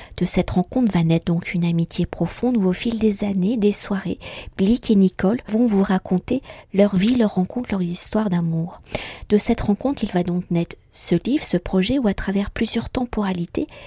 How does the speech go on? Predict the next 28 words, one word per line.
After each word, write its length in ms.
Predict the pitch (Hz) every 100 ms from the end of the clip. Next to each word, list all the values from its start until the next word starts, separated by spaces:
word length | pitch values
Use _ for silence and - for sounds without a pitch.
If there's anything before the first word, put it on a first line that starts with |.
| -
celle 280 | - 196 190
de 80 | 180
vos 160 | 175
photographies, 800 | 170 - - 165 - 165 - - -
de 100 | 180
documents 440 | 175 - - 170
d'archives 500 | 170 175 - - - - - - -
et 80 | 165
de 120 | 180
photographies 840 | - 247 247 247 - 202 - 202
réalisées 640 | 196 170 170 170 165 160 - - - -
par 220 | - 196 180
eux-mêmes 380 | 160 175 254
grâce 320 | 214 - 170 175
à 20 |
des 240 | 165 165
appareils 400 | 180 185 180 175
photographiques 800 | - 170 170 - 165 - 202 - - -
jetables 480 | - 175 170 180 170
en 60 | 165
noir 200 | 165 170
et 100 | 170
blanc, 220 | 175 233 - - - -
nous 280 | 190 233 240
allons 200 | 190 185
découvrir 680 | 202 180 - 175 - 185 226 - - -
cette 400 | - - 196 -
histoire. 640 | 170 - - 151 151 170